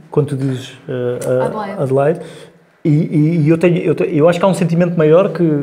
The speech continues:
Speaker 1: que, que nos abrange aos dois, quer dizer, até, até ao, a mais elementos que, que participavam e elementos que só, que só existiam, que é um saudosismo.
Speaker 2: É.
Speaker 1: Que, que eu, eu, eu posso dizer que a nível,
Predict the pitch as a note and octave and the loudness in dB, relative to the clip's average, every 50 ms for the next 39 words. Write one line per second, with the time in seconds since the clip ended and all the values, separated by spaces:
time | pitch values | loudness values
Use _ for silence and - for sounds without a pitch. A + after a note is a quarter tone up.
0 | C#3 C#3 D3 - C#3 C#3 C3+ C3 C3 C3 - - C#3+ C#3 C3 C3+ C#3+ C#3 D3+ D#3+ | -4 -8 -8 -6 -4 -2 -2 -2 -4 -6 -6 -6 -4 -2 -2 -2 0 0 0 0
1 | D3+ C#3 B2+ C3+ C3+ C3+ C3+ C3+ C#3 D3 - - - C3+ C#3+ A#2+ A#2 E3 G3+ G#3+ | 0 0 -2 -4 -4 -4 -6 -6 -10 -12 -10 -4 0 0 0 2 4 4 2 4
2 | G3 - E3 C3+ C#3 C3+ B2+ B2+ B2+ D#3 D3+ D3+ D3 - - E3 - - D#3 D3+ | 4 2 2 2 2 2 2 2 4 4 4 4 4 2 -2 -4 0 2 2 2
3 | D3 C#3+ C#3 C#3 C#3 - - - - C#3+ C3+ C#3+ C#3+ B2+ C#3 C#3 C3+ C#3+ D3 C#3+ | 4 2 2 0 -2 -4 -6 -10 -8 -4 -2 -2 0 0 0 0 0 0 0 -2
4 | C#3 C3+ C#3 - - - C3 B2+ B2 A#2+ - - - - - - _ _ - - | -2 -4 -8 -10 -8 -6 -6 -4 -6 -8 -12 -18 -20 -20 -20 -20 _ _ -8 -6
5 | C3+ A#2+ - D3+ B2+ - - D3 - F3 E3+ F3 F#3+ F#3 E3 D#3+ E3 D#3+ D#3 D#3 | -6 -4 -2 -2 -2 -2 -2 -2 0 2 2 2 2 0 0 2 2 4 4 4
6 | D#3 E3+ F3+ E3 - - - - - D#3+ D#3 D3+ D3 D3 D3+ - B2 A#2+ - - | 2 0 0 -2 -4 -6 -6 -2 0 2 2 2 2 0 -2 -6 -8 -10 -12 -6
7 | - D#3 D3 C3 - - - A#2 A2+ A2+ - B2+ A#2 B2 B2 A#2 - - - - | -2 -2 -2 -2 -4 -6 -8 -8 -8 -6 -4 -2 -2 -2 -4 -6 -8 -6 -2 0
8 | G#3+ G3+ F3 C3+ A#2+ A2+ A#2 B2+ B2 A#2+ A#2 B2 A#2+ A#2+ - - - - - - | 0 2 0 0 -2 -4 -6 -6 -6 -6 -6 -8 -8 -10 -12 -18 -20 -20 -20 -20
9 | _ _ - - G3+ F3 - - - _ _ _ _ _ - _ _ _ _ _ | _ _ -18 -14 -14 -14 -16 -18 -20 _ _ _ _ _ -20 _ _ _ _ _
10 | _ _ _ _ _ - D3 C#3 C3+ C3+ B2+ - C#3+ C#3+ D3 D3+ D3 - C#3+ B2+ | _ _ _ _ _ -2 0 0 0 0 -4 -2 -2 0 0 0 0 -2 -2 -2
11 | C3 - - - - C3 A#2+ E3 F3+ E3+ F3 - - - D3 E3 F3 F3 E3+ E3+ | -4 -6 -6 -4 -4 -2 0 2 2 2 0 -2 -6 -4 -2 0 0 0 0 0
12 | D#3 D#3+ F3 F3+ D#3 D#3 D#3 D3 C#3+ C#3+ C#3 C3+ | 0 2 2 2 4 4 4 4 4 2 -2 -4